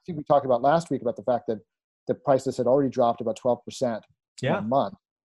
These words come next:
Speaker 1: And the, and the reason for that is because people just don't know what to underwrite. So buyers are very, very wary about what they're buying.
Speaker 2: Mm-hmm.
Speaker 1: Uh, you know, it, it's funny, somebody today sent me a deal as kind of like a, "Hey, look what's going on" kind of thing.
Speaker 2: Mm-hmm.
Speaker 1: A, a, um,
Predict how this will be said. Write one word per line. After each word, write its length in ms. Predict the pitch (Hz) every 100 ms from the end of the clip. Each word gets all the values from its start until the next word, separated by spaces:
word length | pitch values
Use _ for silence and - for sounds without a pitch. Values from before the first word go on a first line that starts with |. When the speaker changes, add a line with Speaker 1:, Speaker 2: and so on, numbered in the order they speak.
| _ _ _
Speaker 1:
And 140 | 123
the, 60 | 123 -
and 120 | 131
the 60 | 123
reason 400 | 139 175 147 123
for 120 | 127
that 180 | 117 117
is 100 | 117
because 260 | - - 113
people 280 | - 170 147
just 240 | 131 -
don't 240 | 131 120
know 120 | 120 110
what 180 | 104
to 80 | -
underwrite. 440 | 110 123 104 101 -
So 120 | 123
buyers 480 | 107 127 135 131 123
are 80 |
very, 340 | 107 113 113 117
very 220 | 113 107
wary 420 | 113 139 135 117
about 380 | 117 107 107 123
what 160 | 113 -
they're 160 | 95
buying. 500 | 90 131 151 104 95 _ _ -
Speaker 2:
Mm-hmm. 200 | 117 120 123
Speaker 1:
Uh, 220 | 113 110 - -
you 60 | 135
know, 220 | 117 - _
it, 120 | 135 117 _ -
it's 100 | 123
funny, 140 | 151
somebody 260 | - 180 151
today 300 | - 147 151
sent 260 | 151 139
me 100 | 131
a 60 | 117
deal 500 | 104 123 123 113 110 117
as 180 | 113
kind 160 | - 123
of 60 | 113
like 140 | 117
a, 60 | 113
"Hey, 160 | 143
look 180 | 135 127
what's 160 | 127 -
going 240 | 117 113
on" 380 | 117 123 123 120 - _
kind 120 | 113
of 80 | 104
thing. 280 | 117 113 110 _ -
Speaker 2:
Mm-hmm. 140 | 151 285
Speaker 1:
A, 240 | 117 110 113 - 123
a, 80 | 117
um, 220 | 107 98